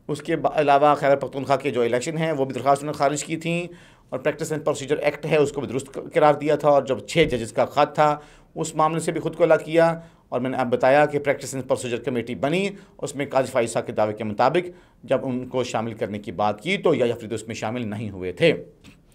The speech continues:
अब ये ओवरऑल एक चीज़ें हैं, ज़ाहिर है अभी सीट पे आएंगे तो फिर पता चलेगा वो किस तरीके से चीज़ों को लेके आगे चलते हैं। अच्छा,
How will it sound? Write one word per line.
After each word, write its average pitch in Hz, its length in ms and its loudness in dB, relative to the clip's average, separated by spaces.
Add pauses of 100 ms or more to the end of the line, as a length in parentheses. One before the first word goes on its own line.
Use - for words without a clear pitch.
(260)
अब 185 100 6
ये 202 60 6
ओवरऑल 226 300 10
एक 214 440 6
चीज़ें 160 220 -2
हैं, 202 420 -8
ज़ाहिर 190 180 6
है 190 240 2
अभी 156 220 -4
सीट 151 240 -4
पे - 60 2
आएंगे 160 260 2
तो 165 100 -4
फिर 151 220 -4 (440)
पता 151 100 0
चलेगा 151 280 2
वो 160 60 4
किस 165 260 -4
तरीके 147 240 -2
से 151 140 -2
चीज़ों 131 200 -4
को 127 60 -4
लेके 110 140 0
आगे 107 140 0
चलते 87 260 -10
हैं। 82 140 -14 (760)
अच्छा, 165 360 6